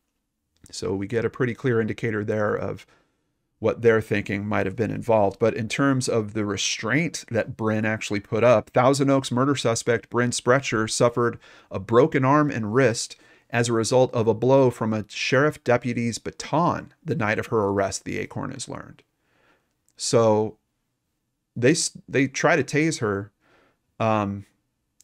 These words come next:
it apparently wasn't enough, and they couldn't disarm her, and they had to use a baton, and they wound up breaking her wrist.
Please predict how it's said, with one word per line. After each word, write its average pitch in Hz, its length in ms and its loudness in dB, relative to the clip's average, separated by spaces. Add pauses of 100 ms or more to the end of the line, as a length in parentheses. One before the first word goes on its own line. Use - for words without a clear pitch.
(140)
it 113 180 -4
apparently 135 420 0
wasn't 113 420 2
enough, 104 680 -6
and 113 180 -4
they 107 80 -2
couldn't 123 280 -2
disarm 113 420 0
her, 107 160 0
and 104 160 -4
they 110 60 -4
had 120 180 0
to 120 60 -2
use 113 240 -2
a 98 40 -8
baton, 117 400 -4
and 104 80 -4
they 104 60 -6
wound 110 220 -2
up - 180 -6
breaking 107 380 -2
her 95 120 -6
wrist. 101 500 -8